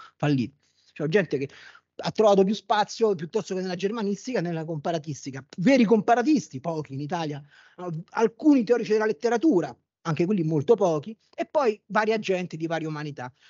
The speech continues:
chi fa studi culturali, chi fa imagologia, chi fa teoria della traduzione, no? Che sono tutte discipline completamente diverse. È chiaro, hanno a che fare con i testi, ma... Allora, e lì dentro ci possiamo mettere anche le digital humanities, almeno quelle che riguardano gli aspetti culturali e gli aspetti testuali,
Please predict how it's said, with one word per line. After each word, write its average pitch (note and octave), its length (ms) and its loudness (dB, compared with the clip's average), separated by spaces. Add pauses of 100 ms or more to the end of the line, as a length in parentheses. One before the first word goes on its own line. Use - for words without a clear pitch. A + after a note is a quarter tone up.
chi F3+ 120 -4
fa D3 140 -8
studi C#3 260 -6
culturali, F3 640 0
chi D#3 180 -8
fa D#3 120 -4
imagologia, E3+ 720 2
chi D3 120 -6
fa D3+ 160 -6
teoria E3 240 0
della D3 160 -4
traduzione, E3 840 0 (240)
no? G#3 240 -6 (120)
Che C#4+ 120 -4
sono D#4 180 -2
tutte F4+ 240 2
discipline A3+ 640 -4
completamente A3+ 640 -4
diverse. F3+ 680 -2
È G#3+ 100 -10
chiaro, G#3 260 -2
hanno F3+ 240 -10
a - 40 -8
che F#3 100 -6
fare F#3+ 220 -4
con F3+ 120 -2
i F3+ 80 -2
testi, E3+ 380 -4
ma... D#3+ 100 -10 (540)
Allora, B3 240 -2
e C4+ 260 0
lì D#4 220 0
dentro A#3 260 0
ci E3+ 60 0
possiamo F#3+ 240 0
mettere G#3 260 4
anche A3 200 2
le D#3+ 80 0
digital D#3+ 340 0
humanities, D#3 640 -4
almeno F3+ 280 2
quelle D#3+ 220 2
che D3+ 80 0
riguardano D#3 600 0
gli D#3+ 140 -8
aspetti F3 420 -8
culturali E3 760 0
e E3 300 -4
gli D#3 80 -6
aspetti E3 440 -8
testuali, D3 580 -2